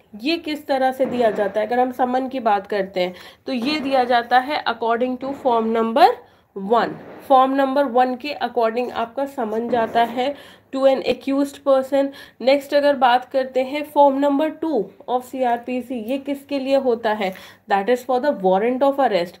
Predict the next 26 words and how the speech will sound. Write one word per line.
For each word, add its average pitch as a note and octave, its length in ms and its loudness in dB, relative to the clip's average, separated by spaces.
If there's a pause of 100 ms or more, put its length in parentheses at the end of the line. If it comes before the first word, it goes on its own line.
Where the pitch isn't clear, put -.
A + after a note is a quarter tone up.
(400)
फॉर्म C#4 260 6
नंबर C#4+ 300 2
ट्वेल्व C#4+ 480 -2
अगर C#4 200 0
हम C4+ 200 -4
बात B3 260 2
करते A3+ 400 -4
हैं A#3+ 320 -6
of A3+ 160 -6
सीआरपीसी, A#3+ 840 -2 (300)
वो D4+ 140 0
किसके D4 380 -4
बारे A#3+ 340 0
में A#3+ 200 0
बात G#3+ 300 -2
करता G#3 320 -4
है? A#3+ 200 -4
तो C4+ 120 -2
it A3 160 -4 (120)
talks A#3+ 240 0
about, A#3 460 0 (180)
uh, B3 180 0 (180)
bond C4 280 2
to C#4+ 260 -6 (140)
keep C4+ 160 -6 (460)
the C4 100 4